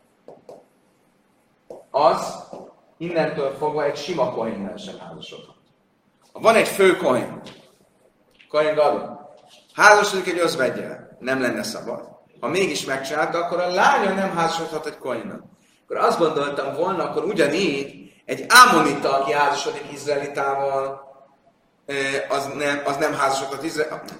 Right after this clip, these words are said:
egy ámonita nem házasodhat izraelitával, akkor egy ámonita lánya ne házasodjon egy kohénnal. Ugyanúgy, mint ahogy egy fő kohén nem házasodhat egy özveggyel, a lánya nem házasodhat egy kohénnal.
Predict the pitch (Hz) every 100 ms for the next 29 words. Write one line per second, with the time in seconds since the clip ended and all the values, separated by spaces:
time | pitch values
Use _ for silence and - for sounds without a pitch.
0 | - - _ - - 196 208 170 143 143
1 | 139 139 143 135 131 143 139 139 196 202
2 | 190 190 190 185 151 143 139 139 - -
3 | - - - - _ _ _ _ - _
4 | 139 139 147 139 139 151 156 151 143 -
5 | 139 139 143 151 147 143 143 143 139 135
6 | - - 139 143 139 - 214 185 123 107
7 | - - 151 147 147 202 170 139 139 -
8 | 143 143 143 - - 190 208 143 143 139
9 | 143 139 139 - 143 139 - - 165 190
10 | 196 190 151 139 139 - - - 135 160
11 | 214 180 143 143 139 131 139 143 139 139
12 | - 143 139 135 - -